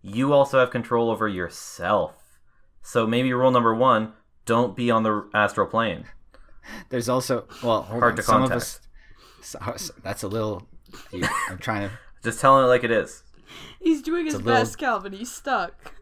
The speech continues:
Speaker 2: It's a little directed. I'm not comfortable with that.
Speaker 1: <laughs>
Speaker 2: Um,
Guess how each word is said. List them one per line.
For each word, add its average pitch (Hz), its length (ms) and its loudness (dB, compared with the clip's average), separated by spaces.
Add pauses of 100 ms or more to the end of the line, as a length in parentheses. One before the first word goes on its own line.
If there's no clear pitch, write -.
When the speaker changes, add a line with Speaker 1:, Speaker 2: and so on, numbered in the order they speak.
(640)
Speaker 2:
It's - 160 -10
a 110 60 -2
little 120 260 0
directed. 110 640 -2
I'm 90 240 -8
not 98 200 -6
comfortable 98 360 -10
with 82 140 -10
that. 80 260 -12 (340)
Speaker 1:
<laughs> - 460 -8 (1600)
Speaker 2:
Um, 113 520 2